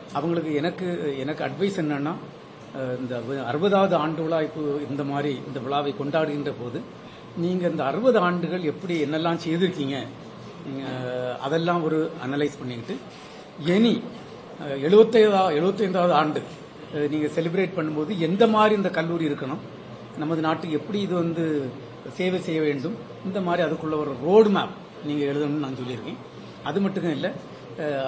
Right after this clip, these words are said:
அஹ், நமது ஆனர்-, நமது பாரத பிரதமர் நரேந்திர மோடிஜி அவர்கள், அவங்களுடைய தலைமையில நமது நாடு வந்து ஒரு, அஹ், ரெண்டாயிரத்தி நாற்பத்தி ஏழு நூறாவது ஆண்டு சுதந்திர விழாவை கொண்டாடுவதற்கு முன்பு, முன்-, முன்-, முன்னதாக ஒரு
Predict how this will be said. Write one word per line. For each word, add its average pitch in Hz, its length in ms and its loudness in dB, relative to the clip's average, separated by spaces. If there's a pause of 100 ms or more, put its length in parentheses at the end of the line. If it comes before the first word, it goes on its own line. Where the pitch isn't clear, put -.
அஹ், 127 360 -4
நமது 139 220 -2
ஆனர்-, 165 440 4
நமது 147 460 0 (280)
பாரத 180 320 6
பிரதமர் 151 540 -2 (260)
நரேந்திர 160 400 -2
மோடிஜி 143 320 -4
அவர்கள், 135 320 -2 (140)
அவங்களுடைய 139 440 -4
தலைமையில 135 460 -2 (420)
நமது 147 240 -4
நாடு 143 280 0
வந்து 135 360 -4
ஒரு, 139 420 -2 (440)
அஹ், 131 160 -6
ரெண்டாயிரத்தி 151 560 0
நாற்பத்தி 135 380 -4
ஏழு 135 180 -2
நூறாவது 143 720 -2
ஆண்டு 131 340 -4
சுதந்திர 143 400 -2
விழாவை 127 340 -4
கொண்டாடுவதற்கு 127 600 -6
முன்பு, 131 340 -4
முன்-, 131 460 -8 (240)
முன்-, 160 440 -4
முன்னதாக 151 560 2 (420)
ஒரு 151 340 0